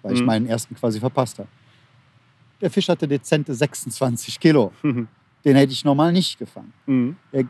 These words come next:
Speaker 1: glaubst du jetzt, einer von uns hat sich darüber geärgert, wie das gelaufen ist?
Speaker 2: Mhm.
Speaker 1: Lucky hatte einen wunderschönen Fisch gefangen, den er sonst vielleicht nie gefangen hätte. Wenn er
Speaker 2: Mhm.
Speaker 1: alleine gewesen wäre, vielleicht, vielleicht hätte er die alle in der Nacht, wer, wer weiß das?
Speaker 2: Ja, klar.
Speaker 1: Aber die Frage mit dem richtigen Menschen stellt sich,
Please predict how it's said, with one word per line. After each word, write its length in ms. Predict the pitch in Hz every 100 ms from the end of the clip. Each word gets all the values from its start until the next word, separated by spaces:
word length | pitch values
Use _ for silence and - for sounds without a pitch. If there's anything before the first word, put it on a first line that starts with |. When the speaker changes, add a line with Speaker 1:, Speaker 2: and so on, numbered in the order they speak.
| _
Speaker 1:
glaubst 280 | 135 135 -
du 40 | 147
jetzt, 220 | 127 -
einer 180 | 131 143
von 140 | 143
uns 240 | 135 131 -
hat 140 | 135
sich 180 | 120 -
darüber 300 | 120 120 113
geärgert, 500 | 101 113 131 139 -
wie 60 | 113
das 180 | 107
gelaufen 480 | - 98 95 113 135
ist? 200 | 180 - _ _ _ -
Speaker 2:
Mhm. 220 | 113 110
Speaker 1:
Lucky 200 | 120 185
hatte 180 | 151 123
einen 140 | 110
wunderschönen 560 | 123 190 180 - 151 131
Fisch 200 | 185 -
gefangen, 300 | - 110 127
den 120 | 120
er 80 | 117
sonst 280 | 113 131 -
vielleicht 460 | 127 - 113 117 -
nie 160 | 127 131
gefangen 340 | 123 139 113
hätte. 260 | 92 - - _ -
Wenn 120 | 127
er 20 | 135
Speaker 2:
Mhm. 60 | 143
Speaker 1:
alleine 260 | 160 202
gewesen 320 | 175 160 165 156
wäre, 100 | 165
vielleicht, 380 | 175 160 202
vielleicht 220 | - 139 143
hätte 160 | 135
er 20 |
die 120 | 123 120
alle 240 | 156 190
in 80 | 175
der 100 | 175
Nacht, 140 | 175 156
wer, 180 | 156 196
wer 140 | 143 160
weiß 320 | 180 190 -
das? 180 | 104 -
Speaker 2:
Ja, 160 | 120
klar. 180 | 117 131 117
Speaker 1:
Aber 180 | 123 143 - _
die 80 | 143
Frage 640 | - 123 156 220 233 175 110
mit 160 | 147 160
dem 120 | 165
richtigen 460 | 147 196 - 180 165
Menschen 340 | 156 190 -
stellt 380 | 139 - 170 220
sich, 260 | - 147